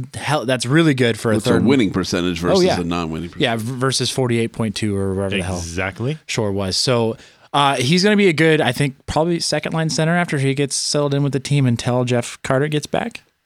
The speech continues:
Speaker 1: Maybe.
Speaker 2: Could.
Speaker 3: He's, he'll probably be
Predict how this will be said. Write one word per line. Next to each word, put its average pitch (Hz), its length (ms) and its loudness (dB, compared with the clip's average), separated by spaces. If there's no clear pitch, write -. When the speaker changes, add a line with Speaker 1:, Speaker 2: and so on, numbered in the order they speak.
Speaker 1:
Maybe. 302 340 0
Speaker 2:
Could. 92 300 -2
Speaker 3:
He's, 135 340 0
he'll 151 140 0
probably 104 340 0
be 95 380 0